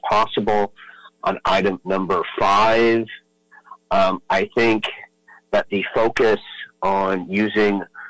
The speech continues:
hotels and motels for Project Room Key is great, but I think it is somewhat limited. We have an enormous available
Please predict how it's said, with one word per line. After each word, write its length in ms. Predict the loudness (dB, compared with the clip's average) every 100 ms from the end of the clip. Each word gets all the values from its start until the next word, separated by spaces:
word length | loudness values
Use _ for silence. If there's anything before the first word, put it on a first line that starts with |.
| -20 _
hotels 540 | -2 -2 2 2 2 0
and 120 | -4
motels 500 | 0 -2 0 0 0
for 100 | -4
Project 440 | -4 -4 -2 -4 -2
Room 200 | -4 -2
Key 360 | 0 2 2 -2 -10 -20 _ _ _
is 260 | 0 0 -4 -4
great, 460 | 0 2 2 0 -2
but 120 | -2
I 80 | -2
think 240 | 0 0 0
it 100 | -2
is 100 | -4 -4
somewhat 320 | -2 -4 -2
limited. 520 | 0 4 4 2 0
We 120 | -2
have 180 | -2 -2
an 80 | -2
enormous 800 | -4 -8 -4 0 2 2 0 -2 -10 -14 -14 _ _ -14 -12 -4
available 640 | -4 0 2 4 4 2